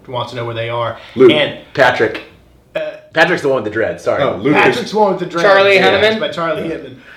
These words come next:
Speaker 1: Uh, he, uh, but he comes up, and even in the face of all that, Jasper is still like, "Hey,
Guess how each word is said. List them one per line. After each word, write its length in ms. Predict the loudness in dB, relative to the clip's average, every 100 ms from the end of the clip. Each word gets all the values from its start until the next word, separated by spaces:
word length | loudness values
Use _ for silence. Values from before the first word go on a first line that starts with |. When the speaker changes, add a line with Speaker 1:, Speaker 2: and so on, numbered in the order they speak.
| -8
Speaker 1:
Uh, 340 | 0 2 2 0
he, 180 | -10
uh, 120 | -12 -12 -6
but 160 | -6 -6
he 100 | -4
comes 240 | -2 4
up, 300 | 4 2 -2
and 120 | -6 -4
even 220 | -4 -2
in 100 | -2
the 100 | -2
face 400 | -2 -2 -2 -4
of 240 | -6 -6 -4
all 260 | 2 2 2
that, 320 | 0 -2 -4
Jasper 480 | -4 -4 -4 -6 -8
is 100 | -8
still 180 | -8 -8
like, 160 | -6 -8
"Hey, 180 | -10